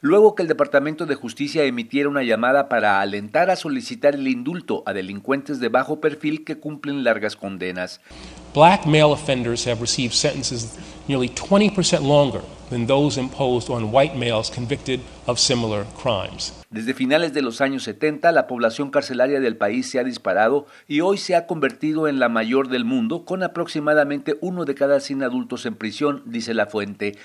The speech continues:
Speaker 1: Para Noticiero Latino, desde Nueva York, Marco Vinicio González.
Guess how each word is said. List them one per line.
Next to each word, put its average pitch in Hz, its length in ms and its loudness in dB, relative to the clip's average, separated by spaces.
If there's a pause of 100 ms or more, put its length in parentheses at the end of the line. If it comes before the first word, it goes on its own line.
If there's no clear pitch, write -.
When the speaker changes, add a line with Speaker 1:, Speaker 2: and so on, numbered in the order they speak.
(160)
Speaker 1:
Para 156 220 6
Noticiero 139 460 -2
Latino, 117 600 -4
desde 113 300 -2
Nueva 113 240 2
York, 98 440 -4
Marco 107 400 -2
Vinicio 92 360 -10
González. 80 680 -12